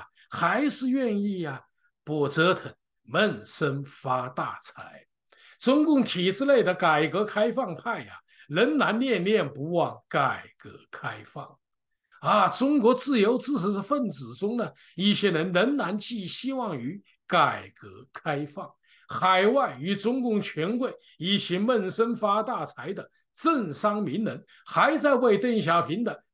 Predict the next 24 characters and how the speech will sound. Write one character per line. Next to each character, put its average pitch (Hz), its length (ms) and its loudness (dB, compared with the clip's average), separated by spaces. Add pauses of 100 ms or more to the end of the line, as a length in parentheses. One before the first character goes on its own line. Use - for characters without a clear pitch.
改 156 460 2
革 170 180 -2
开 180 300 0
放 190 260 -6 (220)
唱 - 500 -2 (140)
赞 147 440 -10
歌。 131 280 -16 (1160)
啊， 139 380 0
所 190 180 0
以 165 100 4
在 160 240 2
这 269 320 2
群 170 300 -2
人 156 240 -2
中 185 240 -4
啊， 156 180 -8 (280)
虽 208 240 -2
然 190 180 2
他 208 160 2
们 185 140 0
还 170 260 2
有 240 320 4
梦 240 320 -2
想， - 420 -12